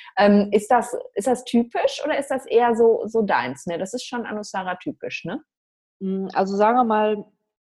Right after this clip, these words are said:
Speaker 2: sagen wir mal so, also eine, eine ausgewogene Anusara-Praxis ist ausbalanciert, so, ne?
Speaker 1: Mhm.
Speaker 2: Die beinhaltet,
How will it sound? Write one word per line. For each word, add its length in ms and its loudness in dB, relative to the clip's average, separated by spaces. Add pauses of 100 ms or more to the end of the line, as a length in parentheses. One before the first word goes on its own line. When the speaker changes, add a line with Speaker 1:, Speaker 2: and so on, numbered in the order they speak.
(580)
Speaker 2:
sagen 220 2
wir 60 -4
mal 200 -2
so, 200 -6
also 240 -2
eine, 580 -4
eine 640 -4
ausgewogene 800 -4
Anusara-Praxis 1080 -8
ist 420 -10
ausbalanciert, 1120 -6
so, 260 -6
ne? 220 6
Speaker 1:
Mhm. 60 0
Speaker 2:
Die 100 -6
beinhaltet, 1120 0